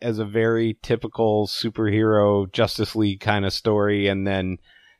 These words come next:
takes some very interesting turns very quickly, and they do a really good job of world in it,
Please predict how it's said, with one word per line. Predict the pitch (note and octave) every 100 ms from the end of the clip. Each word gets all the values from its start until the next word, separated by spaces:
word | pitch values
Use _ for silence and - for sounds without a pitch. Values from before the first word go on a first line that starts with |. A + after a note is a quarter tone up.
| -
takes | - B2 G#2+
some | - B2 G#2+ F#2+
very | A2 A2+ A2 A2+
interesting | G#2 - G2+ G#2+ F#2+
turns | - G2+ G2 G2 F#2 F#2 F2+
very | G#2 G#2 G2
quickly, | - G2+ - G#2+ G2+ G2+ -
and | G2 F#2+ F#2+ F#2+ - -
they | A2 G#2+ G2+
do | A#2+ A2+
a |
really | G#2 A2+ A#2
good | A2 G2+
job | G#2 G2+
of | G2+
world | G2 G2 - _ _
in | - G#2+
it, | A2 -